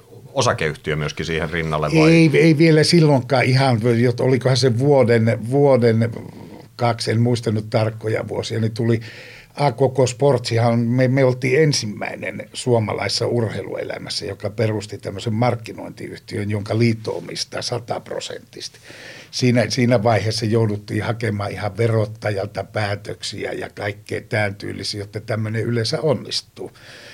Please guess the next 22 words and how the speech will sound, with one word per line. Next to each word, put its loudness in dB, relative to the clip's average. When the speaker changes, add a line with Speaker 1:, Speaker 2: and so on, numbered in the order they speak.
Speaker 2:
Ja 0
si-, 2
siitä -4
lähtihän -4
sitten -8
yhtiö -2
on, 0
yhtiö 4
yleensä 4
perustettiin 0
sitä 0
varten, -2
että -12
koettiin -2
jo 0
siinä -2
vaiheessa, -8
että -6
jos -2
halutaan -2
toimintoja 2
kehittää, -4